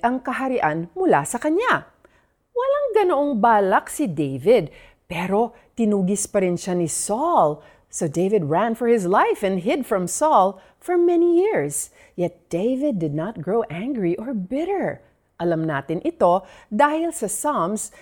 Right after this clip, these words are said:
na isinulat niya during this period of his life. Isa na rito ang awit thirty-one. Makikita natin dito ang mga ginawa ni David when he was faced with a difficult situation. Una,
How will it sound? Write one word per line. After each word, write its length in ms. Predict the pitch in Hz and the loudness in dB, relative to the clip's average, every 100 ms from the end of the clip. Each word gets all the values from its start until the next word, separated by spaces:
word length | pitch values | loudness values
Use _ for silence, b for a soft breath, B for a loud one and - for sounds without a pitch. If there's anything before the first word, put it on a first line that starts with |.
| B | B
na 160 | 285 302 | -4 -2
isinulat 640 | 302 - 294 269 226 208 | -2 0 0 2 2 0
niya 240 | 175 156 147 | -2 -2 -2
during 400 | 139 165 202 180 | 0 0 2 0
this 180 | 151 | -2
period 460 | - - 254 156 147 | -4 -2 0 0 -2
of 160 | 151 170 | -4 -6
his 160 | 147 | -6
life. 640 | 143 151 269 160 - - - b b b | -4 0 2 0 -4 -20 -20 b b b
Isa 240 | b - 180 | b -4 -2
na 80 | 175 | -2
rito 320 | 165 165 - | -2 -4 -2
ang 240 | 156 156 | -4 -6
awit 480 | 202 240 262 262 - _ - | -6 -4 -4 -6 -10 _ -4
thirty-one. 720 | 147 143 180 208 214 143 135 b b b | -4 -2 0 2 2 -2 -8 b b b
Makikita 480 | 247 240 233 233 220 | 0 0 0 -4 -2
natin 320 | 208 208 208 | -2 -2 -4
dito 240 | 190 196 | -4 -4
ang 160 | 180 175 | -4 -2
mga 480 | 170 165 156 151 156 | -4 -4 -6 -8 -4
ginawa 400 | 165 165 147 160 | -2 0 -2 -2
ni 160 | 156 | -4
David 560 | 127 185 320 220 233 190 | -2 -2 0 2 2 0
when 240 | 254 277 | -4 -4
he 80 | 294 | -4
was 240 | 285 262 - | -4 -6 -12
faced 560 | - 302 294 294 - | -10 -6 -6 -8 -8
with 160 | 233 247 | -4 -4
a 80 | 262 | -4
difficult 640 | 160 202 202 202 208 202 | -4 -6 -6 -4 -4 -4
situation. 800 | - 160 170 143 127 - 147 - _ _ _ - B B B | -8 -10 -8 -8 -6 -6 -6 -8 _ _ _ -20 B B B
Una, 480 | 196 196 185 151 - | 0 2 4 0 -4